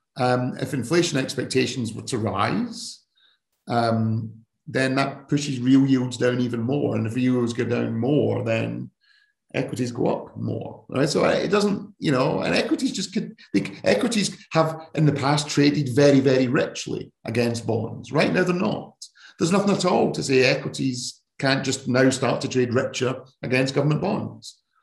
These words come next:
right? I think there's a, there's lots of good reasons for equities to trade much more tight versus government bonds than they are today. Um, for example, uh, you know, a friend of mine said, "Why, why do I need to bother with all this inflation protection nonsense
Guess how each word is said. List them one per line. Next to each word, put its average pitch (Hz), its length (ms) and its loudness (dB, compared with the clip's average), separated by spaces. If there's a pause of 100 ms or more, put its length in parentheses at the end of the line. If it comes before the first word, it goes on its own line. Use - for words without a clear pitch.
(160)
right? 143 180 2
I 143 40 2
think 143 140 4
there's 151 120 4
a, 165 260 2
there's 143 140 2
lots 170 320 4
of 185 60 -2
good 127 140 2
reasons 110 380 0
for 107 120 0
equities 110 400 -2
to - 80 -16
trade 107 220 -2
much - 340 -2
more 107 180 -2
tight 104 380 -6 (240)
versus - 280 -8
government 107 320 -6
bonds 104 300 -4
than 110 100 -2
they 110 80 -2
are 110 80 -4
today. 110 360 -10 (580)
Um, 120 400 2
for 147 80 2
example, - 480 2 (180)
uh, 151 140 0
you 131 160 2
know, 143 60 6
a 123 40 2
friend 175 160 6
of 196 60 4
mine 147 160 4
said, 143 220 4
"Why, 139 400 4 (540)
why 147 280 4
do 202 100 4
I 170 100 2
need 170 180 2
to 135 80 0
bother 127 260 6
with 127 160 6
all 127 140 6
this 120 200 2
inflation 120 480 -2
protection 110 520 -4
nonsense 123 640 -6